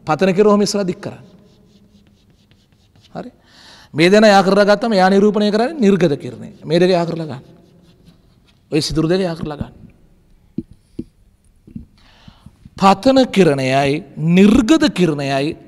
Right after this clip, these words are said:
අතර කෝණය මෙයා. ඒක තමයි ඒ වෙලාවේ අපගමන කෝණය. පතන කිරණේ නිර්ගත කිරණේ අතර කෝණය මෙයා තමයි අපගමන කෝණය. ඒක මැන ගන්න කෝණ මානය.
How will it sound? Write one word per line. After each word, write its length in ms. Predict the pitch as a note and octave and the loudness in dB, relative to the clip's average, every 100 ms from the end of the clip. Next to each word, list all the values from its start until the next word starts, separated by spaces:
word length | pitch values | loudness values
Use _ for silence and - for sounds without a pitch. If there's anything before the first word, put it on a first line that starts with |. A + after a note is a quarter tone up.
| - | -6
අතර 380 | D#3+ - D#3 D#3 | -2 2 4 2
කෝණය 300 | D3 C#3+ D3 | -2 -4 -4
මෙයා. 300 | C#3 G#2 - - _ - | -8 -10 -16 -20 _ -8
ඒක 180 | D3+ D#3+ | -4 -2
තමයි 240 | C#3 E3+ F#3+ | -2 -6 -4
ඒ 200 | D3 D#3 | -2 0
වෙලාවේ 280 | C#3 C#3+ | 0 -4
අපගමන 460 | D3+ C3+ G#2+ A2 G2+ | -6 -8 -12 -14 -18
කෝණය. 260 | - F#2 - _ _ _ _ _ | -20 -20 -20 _ _ _ _ _
පතන 380 | D3 C#3+ E3 E3 | -4 -2 -2 -2
කිරණේ 440 | E3 E3 D3+ F#3 A3 | -2 -2 -2 -2 0
නිර්ගත 520 | E3+ D#3+ D3+ E3 E3 | -2 -4 -2 -4 -4
කිරණේ 560 | - D3 C3+ F#3+ B3+ - | -6 -6 -2 -2 -2 -6
අතර 300 | - E3+ - | -4 -2 -2
කෝණය 220 | E3 D#3 | -2 -2
මෙයා 240 | C#3+ C#3 C3 | -4 -6 -6
තමයි 300 | C3 F#3 - | -8 -8 -8
අපගමන 480 | C#3 A2 F#2+ G3+ | -10 -10 -12 -14
කෝණය. 240 | - G2 _ _ - - - - - _ - _ _ _ _ _ _ _ _ _ _ _ _ _ _ _ _ _ _ _ _ _ _ - - - | -18 -20 _ _ -20 -20 -20 -20 -20 _ -20 _ _ _ _ _ _ _ _ _ _ _ _ _ _ _ _ _ _ _ _ _ _ -20 -20 -14
ඒක 160 | - F#3 | -2 0
මැන 200 | A3+ F4 | 2 0
ගන්න 200 | A3 C#3+ | 0 -2
කෝණ 240 | A#2 G2+ | -8 -12
මානය. 240 | F#2 E2+ | -14 -20